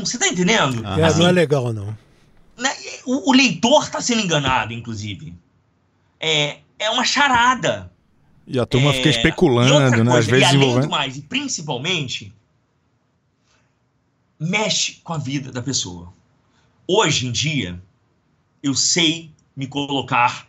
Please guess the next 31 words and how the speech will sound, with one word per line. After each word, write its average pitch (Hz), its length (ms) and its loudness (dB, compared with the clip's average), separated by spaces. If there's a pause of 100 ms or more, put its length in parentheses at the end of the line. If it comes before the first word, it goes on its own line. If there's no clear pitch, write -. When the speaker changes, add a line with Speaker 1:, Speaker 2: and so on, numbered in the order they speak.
(160)
Speaker 1:
no 120 160 -6
lugar 117 560 -4 (280)
do 110 220 -8 (140)
outro. - 300 -16 (640)
Eu 113 120 -6
não 107 140 -4
sabia. 85 480 -8 (840)
E - 60 -10
talvez 180 440 0
por 170 140 -8
experiência 156 600 -4
de 113 80 -8
vida, 139 360 -4
por 113 180 -10
tudo 151 160 -4
que - 60 -2
eu 139 60 -2
passei 131 360 -2
nos 113 200 -4
últimos 117 420 -6 (360)
meses 107 500 0
e 110 60 -4
anos, 110 560 -4 (600)
eu 143 180 0
aprendi 151 680 -2 (360)
a 123 80 -4
me 120 120 -4
colocar 117 600 -4 (380)
no 117 60 -6
lugar 107 440 -6 (100)
do 104 120 -8